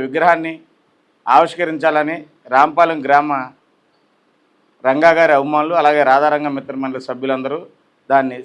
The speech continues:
సిద్ధం చేసుకోవడం జరిగింది. దాంట్లో భాగంగా ఈ నెల,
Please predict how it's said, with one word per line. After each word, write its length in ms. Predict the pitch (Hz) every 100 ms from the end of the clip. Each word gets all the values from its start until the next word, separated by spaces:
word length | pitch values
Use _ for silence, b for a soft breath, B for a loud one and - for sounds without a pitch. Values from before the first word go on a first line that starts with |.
| -
సిద్ధం 260 | 117 156 156
చేసుకోవడం 400 | 160 151 151 151 147
జరిగింది. 360 | 147 160 175 220 - _ _ _ _ 139
దాంట్లో 360 | 160 196 208 208 170
భాగంగా 380 | 185 196 202 202 208 - 165
ఈ 20 | 160
నెల, 140 | 170